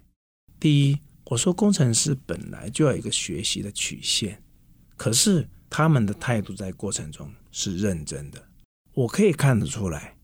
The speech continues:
他们不是乱搞。可是我们缴这个学费，让我们的人在这个过程里面提升他的能力，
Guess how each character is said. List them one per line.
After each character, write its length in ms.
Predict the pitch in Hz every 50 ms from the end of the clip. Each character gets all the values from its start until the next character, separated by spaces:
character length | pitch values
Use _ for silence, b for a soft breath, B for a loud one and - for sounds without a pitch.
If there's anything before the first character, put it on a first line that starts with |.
| - -
他 140 | - - 143
们 140 | 131 110 92
不 120 | - 76
是 120 | 73 - 87
乱 180 | 85 87 82 69 -
搞。 100 | - - - - _ _ _ _ - -
可 120 | - - 123
是 180 | 131 180 202 170 -
我 120 | - 123 98
们 180 | 92 101 120
缴 220 | - - 98 73 -
这 100 | - 113
个 120 | 107 98
学 280 | - - - - - -
费， 340 | - - 95 76 - - - _ _ - _ _ -
让 280 | 151 180 196 175 127
我 160 | 87 69 64
们 140 | 67 67 76
的 100 | 80 87
人 160 | 76 73 98
在 160 | 110 - 127 117
这 120 | 123 131
个 100 | 110 90
过 240 | - - - 113 95
程 200 | - - 76 82
里 160 | 85 71 65
面 280 | 80 98 95 90 - - _ _ -
提 260 | - - 113 110 123
升 280 | 139 - - 147 143 143
他 160 | 139 135 131
的 100 | 123 101
能 300 | 73 73 78 71 71 73
力， 240 | 113 107 107 - -